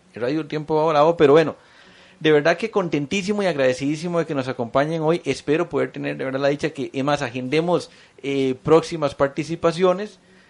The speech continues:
ya más en concreto, más definidas para sus perfiles respectivos.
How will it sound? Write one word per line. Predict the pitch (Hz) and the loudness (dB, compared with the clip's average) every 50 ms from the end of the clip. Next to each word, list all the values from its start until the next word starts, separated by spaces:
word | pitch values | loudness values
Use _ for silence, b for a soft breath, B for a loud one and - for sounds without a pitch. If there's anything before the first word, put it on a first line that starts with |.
| b b b b | b b b b
ya | 113 107 117 120 | -8 -6 -4 -4
más | 123 131 135 147 - 151 | -2 0 0 0 -2 -4
en | 151 151 | -8 -6
concreto, | - 156 160 165 147 - 175 170 175 165 170 180 165 | -4 -4 -4 -4 -2 -2 0 0 0 0 0 -2 -4
más | 143 107 107 110 120 139 139 | -4 -4 -4 -4 -4 -4 -4
definidas | 143 143 165 160 165 165 170 170 170 185 175 - _ _ _ _ | -4 -6 -6 -6 -6 -4 -4 -4 -4 -4 -6 -10 _ _ _ _
para | - 113 110 110 | -4 -4 -4 -4
sus | 110 113 - | -6 -10 -8
perfiles | - 107 107 107 120 127 139 147 143 | -2 -2 -2 -2 -2 -6 -6 -6 -6
respectivos. | 143 147 139 - 165 156 - - 185 180 185 196 190 | -6 -6 -6 -6 -6 -6 -6 -6 -6 -6 -6 -8 -8